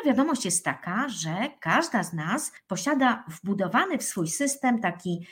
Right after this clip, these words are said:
specjalny i niezawodny przycisk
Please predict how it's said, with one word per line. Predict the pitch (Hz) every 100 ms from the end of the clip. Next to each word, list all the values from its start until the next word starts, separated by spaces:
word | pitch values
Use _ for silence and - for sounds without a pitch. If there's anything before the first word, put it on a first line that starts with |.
| - _ _
specjalny | - - 190 190 277 403 349 233
i | 214 214 180
niezawodny | 202 330 269 196 247 220 240 226 - - _
przycisk | - - 370 381 - 302 -